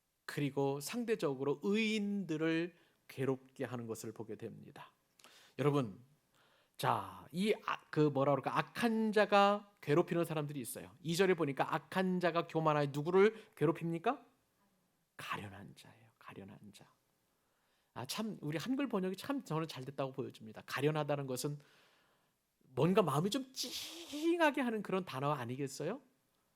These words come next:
동정심을 불러일으키고 좀 도와주고 싶은 그러한 표현이 이 가련하다라는 그 표현 안에 들어가 있는데, 이 표현 가련한 자는요, 십이 절 한번 보세요. 또 어떤 사람으로 이렇게, 에, 표현할 수 있냐면, 십이 절에 보면 어떤 사람이냐면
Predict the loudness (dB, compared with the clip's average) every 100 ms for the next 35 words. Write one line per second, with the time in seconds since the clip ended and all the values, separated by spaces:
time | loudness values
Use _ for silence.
0 | _ _ _ -6 -2 2 2 0 -4 -4
1 | -4 -2 -4 -6 -8 -2 -2 0 2 4
2 | 2 -8 -10 -12 -8 -6 -2 -4 -4 -16
3 | _ _ -12 -2 -2 0 -2 -2 -2 -4
4 | -10 -8 -4 0 0 -2 -4 -4 -4 -6
5 | -8 -6 -2 -2 -2 -4 -8 -8 -6 -2
6 | -2 -4 -6 -2 -2 -2 -10 _ -20 -20
7 | -20 _ 2 2 2 0 2 4 8 8
8 | 8 -2 0 2 2 0 0 0 -2 -2
9 | 0 0 2 0 0 -2 -6 -8 -8 -12
10 | -10 -4 2 2 4 2 2 -2 2 2
11 | 0 -2 2 2 2 2 2 2 -6 -10
12 | -2 -2 -2 -8 -6 -2 -2 -4 -6 -6
13 | -2 -2 -4 -12 _ _ _ -4 -4 -2
14 | 2 4 4 2 2 0 0 0 0 0
15 | 2 0